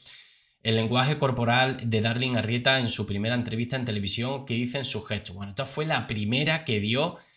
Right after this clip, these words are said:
eh, creo que esto fue en su casa y fue la que dio, eh, grabada, no la que dio en directo, que la primera que dio en directo fue la, en España, ¿vale?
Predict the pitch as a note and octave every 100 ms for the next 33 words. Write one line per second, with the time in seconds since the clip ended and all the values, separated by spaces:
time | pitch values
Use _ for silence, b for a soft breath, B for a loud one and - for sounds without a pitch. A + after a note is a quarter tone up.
0 | B B G#2+ G2+ G2 - - B2 D3 C#3+
1 | C#3 C#3 - C#3+ D#3 - - B2+ C3+ -
2 | D3+ D#3+ B B B B A2+ G#2+ A#2 B2+
3 | C3 A2+ G#2 A#2 C#3 - B2 G#2+ G2 A2
4 | A#2 G2+ A2 G#2+ F#2 G2+ - A2+ A#2+ C#3
5 | C#3 A2 A#2 A#2 G#2+ G#2 A2+ A#2 D3+ A2+
6 | G2+ G2 F#2+ G2+ G#2+ A2+ A2 A2 G#2 G#2
7 | A2 C3 A#2+ A2 G2+ G2 F#2 F#2 - A2+
8 | G#2+ - F#2+ F2+ F#2 G#2+ C#3+ D3